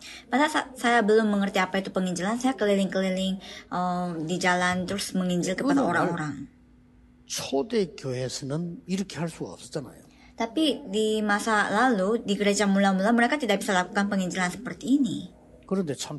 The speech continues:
Speaker 2: 축복이다." 이렇게 느꼈다가 아니라는 걸 알았습니다.
Speaker 1: Saya merasa itu juga adalah berkat, tapi saya menyadari bahwa tidak juga.
Speaker 2: 영적으로 지금은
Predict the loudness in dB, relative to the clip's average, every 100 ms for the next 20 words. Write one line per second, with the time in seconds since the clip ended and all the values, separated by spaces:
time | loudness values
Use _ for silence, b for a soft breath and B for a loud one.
0 | -10 -12 -4 -4 -4 -2 -2 -4 -8 -6
1 | -4 -2 -2 -2 -4 -4 -4 -2 -4 -8
2 | -20 -20 -20 -20 -20 -20 -20 _ -6 -2
3 | 0 0 0 0 -2 -6 -16 -18 -20 -20
4 | -2 6 8 8 4 0 -2 0 2 4
5 | 4 2 0 0 -2 0 0 6 6 6
6 | 4 4 4 4 4 2 2 2 0 0
7 | 0 -2 -6 -16 -20 -14 -2 2 4 4
8 | 0 -4 -2 -4 -6 -6 -6 -6 -2 -2
9 | -2 -6 -10 -10